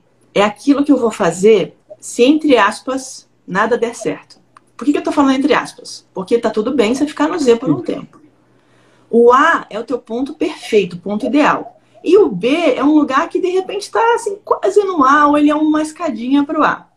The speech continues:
Speaker 1: Exemplo, eu, Aline, eu sou formada em letras, sou formada em turismo, tenho a minha empresa,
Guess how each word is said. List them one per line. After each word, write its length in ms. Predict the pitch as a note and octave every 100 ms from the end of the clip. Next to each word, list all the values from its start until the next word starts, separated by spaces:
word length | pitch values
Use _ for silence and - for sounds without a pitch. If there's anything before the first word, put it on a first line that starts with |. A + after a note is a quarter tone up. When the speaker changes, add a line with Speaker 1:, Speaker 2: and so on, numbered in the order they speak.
| _ -
Speaker 1:
Exemplo, 560 | B3+ D4 F3+ C#3 - - _ _ _ -
eu, 220 | C#4 E4+
Aline, 460 | D#4 B3 C#3+ C3+ _ _ _ _ _ _ _ _ -
eu 140 | C4+
sou 160 | C#4 C4+
formada 340 | A#3+ G#3+ E3 F#3
em 120 | F#3
letras, 460 | G#3+ C#4+ D4 C#4+
sou 100 | C#4+
formada 400 | A3+ G3 F#3+ E3
em 60 | D#3
turismo, 800 | D#3 D#3 A#3+ C#4+ C#4 B3+ C#4 D#4 _ _ -
tenho 240 | A#3+ A#3
a 40 | G3+
minha 160 | F3
empresa, 720 | E3+ G3+ B3+ C#4+ C#4+ D4+ D4+